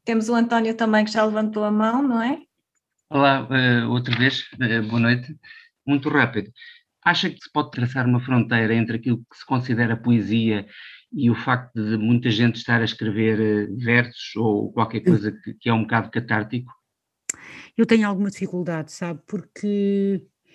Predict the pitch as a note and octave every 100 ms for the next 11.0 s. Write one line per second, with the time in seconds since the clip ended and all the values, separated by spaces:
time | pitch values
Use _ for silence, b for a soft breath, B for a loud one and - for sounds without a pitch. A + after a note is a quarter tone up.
0 | b b b - G#3+ G#3 G#3+ - - -
1 | F#3+ F#3 D#3+ E3 D3+ F3+ F3 - E3+ E3
2 | D#3+ D#3 E3 F#3 G#3+ F#3+ - F#3+ - -
3 | E3+ D#3 F#3 - D#3+ D#3 D#3 E3 - F#3
4 | F3 E3 B B _ A3 G#3+ F#3+ - -
5 | - E3 D#3 - G3+ - F#3+ F3+ F3+ B
6 | B B - F#3 F3+ - D#3+ E3 D#3 -
7 | - D#3+ E3+ E3 F3 D#3+ E3 D3+ - -
8 | b b b b b D3 D3+ - F3 D3+
9 | G3 G3 - D#3 C#3+ F3+ - - E3+ D#3+
10 | - - G3+ A3 - F#3 E3+ E3 D#3+